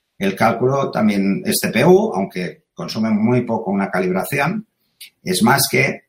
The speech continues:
una serie de repetición de patrones que él va capturando, lo repite una y otra vez, una y otra vez. Pensar que los mismos patrones que salen al principio salen cuando lleva un veinte por ciento, cuando lleva un sesenta, cuando lleva un ochenta y cuando lleva un cien, exactamente los mismos. ¿Para qué?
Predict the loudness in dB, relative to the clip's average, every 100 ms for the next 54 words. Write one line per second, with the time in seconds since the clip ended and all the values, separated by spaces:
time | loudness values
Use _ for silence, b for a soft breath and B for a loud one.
0 | _ _ _ -8 -4 -2 0 2 2 4
1 | 2 0 -4 -2 0 0 0 0 0 0
2 | -2 -2 -8 _ -2 -2 -2 -2 0 2
3 | 2 2 -2 -8 _ _ _ -6 -2 0
4 | 2 2 2 2 2 2 0 -2 -2 0
5 | 2 2 0 -4 -8 -16 -20 _ _ 2
6 | 2 4 2 2 0 -2 -10 -2 0 0
7 | 2 2 2 0 0 -2 -2 0 4 4
8 | 2 0 -2 -2 -2 -2 -4 _ -2 2
9 | 2 2 -2 -10 _ _ _ _ _ -4
10 | 0 2 2 2 0 0 0 0 0 0
11 | -2 0 -2 0 0 2 4 4 4 2
12 | -2 -2 -2 -2 -2 -2 0 2 2 2
13 | 0 0 -2 -2 -2 0 0 0 0 2
14 | 2 0 -4 0 2 4 2 0 2 2
15 | 2 2 0 0 0 2 0 -2